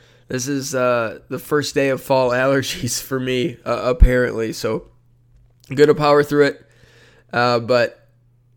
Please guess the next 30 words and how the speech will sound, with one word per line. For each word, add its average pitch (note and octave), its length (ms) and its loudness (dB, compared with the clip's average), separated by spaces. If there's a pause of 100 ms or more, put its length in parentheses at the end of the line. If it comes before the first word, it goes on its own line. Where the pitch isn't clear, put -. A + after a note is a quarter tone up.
uh, G#2 240 -6
my A#2+ 160 -4
apologies A#2+ 680 -2
for A#2 160 -10
the A#2 100 -10
slight A#2+ 400 -2
nasal B2+ 460 -2
nature A#2+ 640 -6 (440)
of A#2 200 -2
my B2 240 -2
voice B2+ 500 -2
<laughs> - 0 -
on B2+ 260 -4
today's A2+ 640 -4
episode. A2 540 -6 (400)
Uh, D#3 300 4
on E3+ 80 -2
today's E3 340 6
show, B2+ 320 0 (460)
we D3+ 180 0
are D3+ 100 6
going D3 300 0
to D3+ 560 -6
start C3+ 340 -4
talking C#3 320 -4
about D3 240 0
Penn D3 200 -2
State. D3+ 440 0 (680)
Michigan B2 420 -8
State B2+ 420 -2